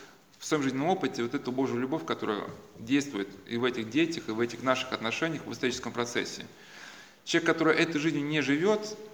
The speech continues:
для него принципиально н-, он не, в силу даже физиологии, он не способен этого понять. Потому что вот тех областей вот коры головного мозга, грубо говоря, вот эти нейроны, которые должны анализировать ситуацию, у него просто не включены.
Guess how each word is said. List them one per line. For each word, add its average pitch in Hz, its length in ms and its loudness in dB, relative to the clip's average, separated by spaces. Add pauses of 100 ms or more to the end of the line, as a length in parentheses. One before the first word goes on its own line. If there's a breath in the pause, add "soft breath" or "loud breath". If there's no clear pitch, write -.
(160)
для 123 180 0
него 160 180 2
принципиально 143 680 0
н-, 127 300 -4 (180)
он 131 180 -2
не, 143 120 -4 (720)
в - 80 -8
силу 165 220 4
даже 120 200 4
физиологии, 135 520 2
он 110 60 -2
не 113 60 -6
способен 127 400 -2
этого 113 200 -2
понять. - 480 -4 (460 loud breath)
Потому - 100 -10
что 135 160 0
вот 139 160 2
тех 160 220 6
областей 131 440 4
вот 113 120 4 (420)
коры 135 220 4
головного 127 340 4
мозга, 165 340 0
грубо 131 280 2
говоря, 123 100 6
вот 127 120 -2
эти 127 140 -2
нейроны, 156 400 2
которые 113 280 0
должны 117 380 2 (420 loud breath)
анализировать 131 520 2
ситуацию, - 340 2
у - 40 -2
него 151 100 -2
просто 160 200 0
не 135 80 -2
включены. 131 540 -4